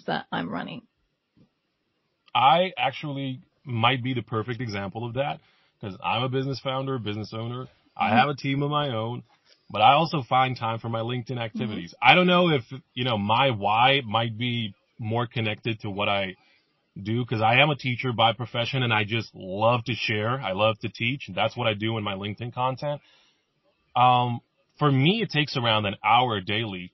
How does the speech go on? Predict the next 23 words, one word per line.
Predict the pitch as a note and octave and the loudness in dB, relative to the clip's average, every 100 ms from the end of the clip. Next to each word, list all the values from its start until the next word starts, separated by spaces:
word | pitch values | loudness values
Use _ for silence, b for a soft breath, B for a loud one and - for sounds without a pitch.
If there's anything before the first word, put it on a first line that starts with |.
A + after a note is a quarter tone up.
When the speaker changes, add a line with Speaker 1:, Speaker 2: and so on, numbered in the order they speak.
| - | -6
Speaker 2:
two | D#3 C#3+ | 2 4
hours | C3 A#2+ G#2+ - - - | 4 4 -6 -10 -10 2
tops. | A2 - - - - _ _ _ | 2 2 -6 -16 -18 _ _ _
And | A#2+ | 2
I | A#2+ E3+ | 6 6
get | F#3 B2+ A2+ G2+ - | 4 0 0 -2 -4
up. | F2 - _ _ _ _ _ _ - | -6 -6 _ _ _ _ _ _ -8
I | G2+ | -6
can't | - G2+ - | -6 -8 -6
curse. | G#2 F2+ - | -10 -10 2
I | A#2 D#3+ | 4 4
get | C3 A#2 - | 2 -2 -2
a | G#2 G2+ - - | -8 -8 -16 0
ton | D3+ F3+ | 8 8
of | D3+ A2+ | 8 0
engagement | G2+ F#2 E2+ E2 C2+ - - _ _ _ _ _ _ | -4 -6 -8 -12 -20 -20 -20 _ _ _ _ _ _
on | A#2+ A#2+ A2+ | 2 2 2
my | G#2+ G2 | 0 -2
posts | A2+ F2+ E2+ - - | -4 -6 -10 -18 -6
regularly. | G#2 A#2+ G2+ F#2 D#2+ F2 - _ b b _ _ | -2 -2 -2 -8 -10 -14 -18 _ b b _ _
Um, | G#2+ A2+ A2 G#2+ G#2 - _ | 4 6 6 4 0 -10 _
Speaker 1:
Hmm. | G3+ B3+ G3+ _ _ _ _ _ _ _ | -8 -8 -14 _ _ _ _ _ _ _
Speaker 2:
easily | F3 F3+ A#2+ G2+ F#2+ | 2 2 2 -2 -6